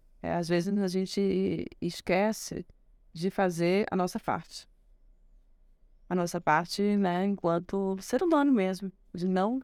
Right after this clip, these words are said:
tolerar esse tipo de prática. É mais pra destacar isso. Acho que todos nós temos, sim, é como serem espectadores ativos diante dessas situações, buscando esses mecanismos internos ou externos, não deixando isso acontecer, não deixando isso se perpetuar.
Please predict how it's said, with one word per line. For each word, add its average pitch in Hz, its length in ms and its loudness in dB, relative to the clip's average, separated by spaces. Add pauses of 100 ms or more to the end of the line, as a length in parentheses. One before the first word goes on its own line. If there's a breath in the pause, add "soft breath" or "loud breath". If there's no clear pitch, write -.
tolerar 170 400 4
esse 170 120 -6
tipo 165 140 -10
de 175 80 -4
prática. 165 480 -4 (280)
É 202 60 -2
mais 190 180 2
pra 202 100 -2
destacar 175 500 0
isso. 160 320 -8 (220)
Acho 165 200 -10
que - 40 -20
todos 196 180 -2
nós 180 280 2
temos, 185 360 0
sim, 175 320 -4 (460)
é 160 100 -4
como 214 380 0
serem 175 260 2
espectadores 165 600 0
ativos 175 480 -2
diante 170 220 -2
dessas 165 300 -2
situações, 160 600 -4 (300)
buscando 190 1040 0 (320)
esses 170 220 -4
mecanismos 170 560 -2
internos 170 520 0
ou 165 60 2
externos, 165 460 0
não 247 140 4
deixando 180 520 0
isso 156 260 -4
acontecer, 160 640 -2
não 175 120 -2
deixando 170 440 -2
isso 160 240 -6
se - 60 -18
perpetuar. 160 640 -2